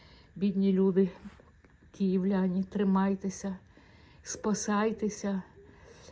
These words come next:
Якщо тривога, біжіть з хати. Боже, і це тако люди. Я вже сьогодні думала і геть плакала. Люди заробили квартири. Люди купили квартири. Люди живуть сім'ями. Мусять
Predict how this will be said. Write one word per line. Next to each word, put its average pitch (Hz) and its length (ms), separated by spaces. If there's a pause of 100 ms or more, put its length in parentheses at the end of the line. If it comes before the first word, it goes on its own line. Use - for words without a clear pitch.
Якщо 202 320
тривога, 202 480
біжіть 196 420
з - 40
хати. 202 440 (1080)
Боже, 220 340
і 214 100
це - 180
тако 202 280
люди. 202 280
Я 202 120
вже 202 140
сьогодні 196 380
думала 220 440
і 196 60
геть 190 280
плакала. 180 520
Люди 196 680
заробили 202 680
квартири. 185 880 (800)
Люди 202 380
купили 214 1040
квартири. 185 880
Люди 185 320
живуть 185 360
сім'ями. 170 680 (460)
Мусять 185 540